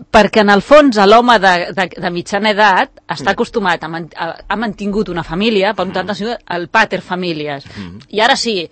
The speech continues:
Speaker 1: mm, surt i va amb noies i, i lo que pot ser també que no vulgui pagar, perquè aquesta és una altra història, no?
Speaker 2: <laughs>
Speaker 1: Que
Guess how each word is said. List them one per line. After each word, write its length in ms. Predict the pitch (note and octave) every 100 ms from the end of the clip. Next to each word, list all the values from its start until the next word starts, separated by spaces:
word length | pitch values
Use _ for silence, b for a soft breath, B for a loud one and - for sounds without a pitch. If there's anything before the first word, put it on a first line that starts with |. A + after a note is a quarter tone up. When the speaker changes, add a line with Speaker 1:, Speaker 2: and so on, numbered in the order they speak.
| b -
Speaker 1:
mm, 380 | F3 F3 E3+
surt 500 | D#3+ A3+ A#3+ B3 B3
i 160 | A#3 G#3+
va 160 | G3 G3+
amb 120 | G3
noies 480 | G#3+ A#3+ A#3+ A#3 G#3
i, 320 | - - F#3+
i 40 |
lo 140 | F3+ E3+
que 100 | F#3
pot 220 | G3+ -
ser 180 | G#3+ - - _
també 500 | E3 E3 G3 G3 - _ _
que 80 | -
no 100 | E3+
vulgui 220 | D#3 D#3
pagar, 340 | - D#3 G#3 D3+
perquè 200 | F3 F3
aquesta 260 | G3+ -
és 60 | G3
una 80 | G3
altra 160 | -
història, 480 | - C#4 C4+ G3 F3
no? 180 | A3+ D#4 G#4+ -
Speaker 2:
<laughs> 180 | - C#4
Speaker 1:
Que 260 | A#3+ A3